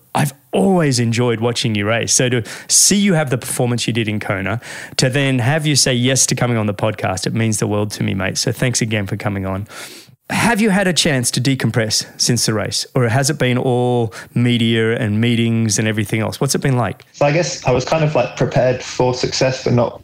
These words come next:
Speaker 2: what comes after it. If you call it, if you
Speaker 1: Mm-hmm.
Speaker 2: call it success, what happened? I mean, for me, relatively, it certainly was. I had a, yeah, I had a performance that, I mean, I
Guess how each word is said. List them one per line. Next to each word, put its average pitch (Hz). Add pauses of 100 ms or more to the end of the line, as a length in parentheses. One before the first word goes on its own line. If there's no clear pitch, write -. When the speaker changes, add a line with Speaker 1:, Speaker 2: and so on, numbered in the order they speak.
Speaker 2:
what -
comes 120
after 127
it. -
If -
you 117
call 113
it, - (100)
if 131
you 120
Speaker 1:
Mm-hmm. 135
Speaker 2:
call 120
it -
success, -
what -
happened? 117
I 110
mean, 107
for 117
me, 117
relatively, 113
it -
certainly 113
was. 113
I 110
had 113
a, 104 (840)
yeah, 117
I -
had 113
a -
performance -
that, 104
I 110
mean, 104 (360)
I 107